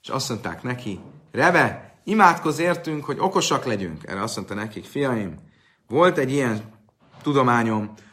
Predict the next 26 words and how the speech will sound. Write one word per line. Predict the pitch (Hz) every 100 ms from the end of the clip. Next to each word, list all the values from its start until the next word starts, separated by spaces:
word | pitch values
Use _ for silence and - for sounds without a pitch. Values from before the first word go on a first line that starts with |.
| _ _ _ _ _
mármint | - 98 101 95
az, | 110 -
hogy, | 92 95
ö, | 87 85 87
de | 123
elküldtem, | 131 113 - 92 - 73 71 - - _ -
elvetettem | 131 113 110 101 - 95
magamtól. | 95 90 80 78 73 95 131 120
Volt | 117 135
egy | 117
olyan | 120 110
tudományom, | 127 120 110 101 95
hogy | 95 - - -
bármit | 131 139 117 127
imádkoztam, | 143 117 - 98 110
az | 120
teljesült, | - 196 151 139 135 127 127 _ _ _ -
de | 135
ezt | 131
leadtam, | 156 143 123 - 117 131 131 - _ _
mert | 117
mégsem | 131 131 - 110
annyira | 110 104 95 92
illő, | 135 127 107 101 101 - - _ _ _
hogy, | 98 95 90
az, | 87 92